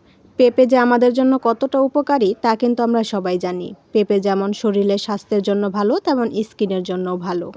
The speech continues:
এই পাপায়া নাইট ক্রিমটি ব্যবহার করলে আপনার ত্বক সাত দিনের মধ্যে উজ্জ্বল হবে এবং ত্বক থাকবে সুন্দর, মসৃণ ও কোমল। এই পাপায়া নাইট ক্রিমে আপনার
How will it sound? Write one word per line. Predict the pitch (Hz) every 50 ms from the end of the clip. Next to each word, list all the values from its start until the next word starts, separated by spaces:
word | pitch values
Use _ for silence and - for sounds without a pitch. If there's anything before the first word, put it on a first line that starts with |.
| - - -
এই | 262 285 285
পাপায়া | 277 - 277 269 269 285 285 285
নাইট | 285 277 277 262 -
ক্রিমটি | - 302 294 285 269 294 269
ব্যবহার | 214 202 196 196 214 220 233 233
করলে | - 247 240 214 202 220 - -
আপনার | - 226 214 247 240 240 240 240 -
ত্বক | 220 233 - -
সাত | - 262 233 226
দিনের | 220 262 254 262 262 262
মধ্যে | 262 262 240 220 220 247 254 262
উজ্জ্বল | 240 196 - 214 202 190 190 190
হবে | 185 180 180 180 208 214 _ _ _ - _ _ -
এবং | 220 214 202 214 226 285 311 - _ _
ত্বক | - 277 277 277 -
থাকবে | - 285 285 262 254 240 240 269
সুন্দর, | - - 240 220 208 202 196 220 302 370 370 302
মসৃণ | 240 220 - - - 247 302 320 -
ও | 233 214 - -
কোমল। | 214 196 190 190 190 190 - - _ _ _ - - _ -
এই | 220 220 233
পাপায়া | 214 202 - 208 208 208 208
নাইট | 208 196 - -
ক্রিমে | - 220 208 202 202 202 214 302 381 381 -
আপনার | 339 320 - - 220 214